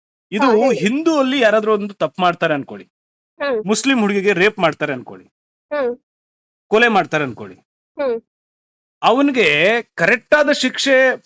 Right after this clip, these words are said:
Speaker 1: ಬೀದಿಲಿ ಹಿಡ್ಕೊಂಡು ಅವನ್ಗೆ ಕಟ್ಟಾಕಿ ಹೊಡ್ದಿ ಅವನ್ಗೆ ಬೇರೆ ರೀತಿಯಲ್ಲಿ ಶಿಕ್ಷೆ ಹಿಂದೂ ಮ-, ಹುಡುಗರೇ ಕೊಟ್ರೆ, ಹಿಂದೂ
Speaker 2: ಹ್ಮ್.
Speaker 1: ಜನಾಂಗನೇ ಕೊಟ್ರೆ,
Speaker 2: ಹ್ಮ್.
Speaker 1: ಮುಸ್ಲಿಂ ಅವ್ರ ಮನ್ಸು ಸಮಾಧಾನ ಆಗುತ್ತಲ್ವಾ?
Speaker 2: ಹ್ಮ್.
Speaker 1: ನಮ್,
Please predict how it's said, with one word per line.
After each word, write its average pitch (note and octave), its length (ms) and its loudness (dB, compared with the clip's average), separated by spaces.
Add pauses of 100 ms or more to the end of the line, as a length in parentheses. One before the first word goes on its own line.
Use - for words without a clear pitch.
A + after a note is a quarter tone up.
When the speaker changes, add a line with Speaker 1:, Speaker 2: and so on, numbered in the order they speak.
(580)
Speaker 1:
ಬೀದಿಲಿ C#4 600 2
ಹಿಡ್ಕೊಂಡು A3+ 680 0
ಅವನ್ಗೆ F#3+ 380 -2
ಕಟ್ಟಾಕಿ A3 600 -2
ಹೊಡ್ದಿ G#3 400 -2
ಅವನ್ಗೆ G3 400 0 (240)
ಬೇರೆ A#3 280 4
ರೀತಿಯಲ್ಲಿ A3 380 -6
ಶಿಕ್ಷೆ A3 280 -6
ಹಿಂದೂ B3 380 0
ಮ-, B3 220 -4 (180)
ಹುಡುಗರೇ G#3 300 0
ಕೊಟ್ರೆ, D3 500 -4 (380)
ಹಿಂದೂ B3 200 0
Speaker 2:
ಹ್ಮ್. C4+ 60 0
Speaker 1:
ಜನಾಂಗನೇ A3+ 400 0
ಕೊಟ್ರೆ, D3+ 420 -8
Speaker 2:
ಹ್ಮ್. - 640 -16
Speaker 1:
ಮುಸ್ಲಿಂ B3+ 360 -2
ಅವ್ರ A#3+ 100 0
ಮನ್ಸು F#3+ 260 -6
ಸಮಾಧಾನ E3 380 -2
ಆಗುತ್ತಲ್ವಾ? A#2 680 -10 (800)
Speaker 2:
ಹ್ಮ್. A3 240 -6 (320)
Speaker 1:
ನಮ್, G#3 400 0